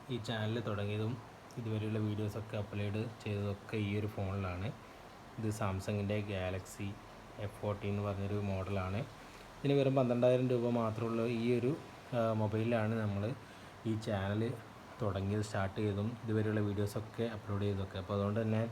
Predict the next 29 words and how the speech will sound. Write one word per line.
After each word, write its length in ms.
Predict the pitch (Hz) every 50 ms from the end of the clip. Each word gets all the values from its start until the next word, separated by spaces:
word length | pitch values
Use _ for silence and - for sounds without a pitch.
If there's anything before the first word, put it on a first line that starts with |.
| - - - - - - -
നമുക്ക് 220 | - 110 107 104 110 110
വീഡിയോ 200 | 107 104 101 104 98 -
ക്വാളിറ്റിയൊക്കെ 500 | 107 101 98 98 95 - 110 104 107 107 101
കുറേ 160 | 110 104 104 101 104
കുറവായിരിക്കും, 560 | - 101 98 95 98 95 95 92 - - 104 101 98
നിങ്ങളൊക്കെ 280 | 98 95 95 92 95 95 -
ശ്രദ്ധിച്ചിട്ടുണ്ടാവും 640 | 110 98 92 92 - 101 - 98 92 92 92 92
നമ്മുടെ 200 | 90 90 90 90 90 90
വീഡിയോയിലൊക്കെ. 460 | 87 85 90 90 90 90 - - 104 127 - - - - - - - -
പക്ഷേ 160 | - - 151 139 131
എന്നാലും 300 | 131 131 131 135 147 180 180 - - - 143
നമ്മൾ 180 | 127 117 113 117 117 113
ഈ 40 | 113 110 120 120
ഒരു 80 | 123 120 117
വീഡിയോയിൽ 480 | 113 110 107 104 107 113 110 110 113
നിന്ന്, 160 | 113 117 117 123 131 127 117
ഈ 20 | 110 113 113
ഒരു 100 | 110 110 107 - -
ഫോണിൽ 260 | 110 110 107 104 104 107
നിന്ന് 100 | 110 110 110
തന്നെ 180 | 107 104 107 110 110
നമ്മൾ 160 | 104 101 101 107 113 127 - - - -
ചാനൽ 260 | 113 101 98 101 104 104
ഇത്രയും 320 | 101 - 104 104 104 110 135 135 - -
അത്യാവശ്യം 400 | 107 101 107 101 101 101 - 110 110
ഒരു 100 | 107 107 110 110 110 127 127 -
സബ്സ്ക്രൈബേഴ്സിനൊക്കെ 760 | 117 107 107 - 110 107 107 107 104 107 120 113 107 110 113 110 104
നമുക്ക് 220 | 101 101 101 101 101 -
കിട്ടിയിട്ടുണ്ട്. 540 | 98 92 - - 101 101 104 95 90 92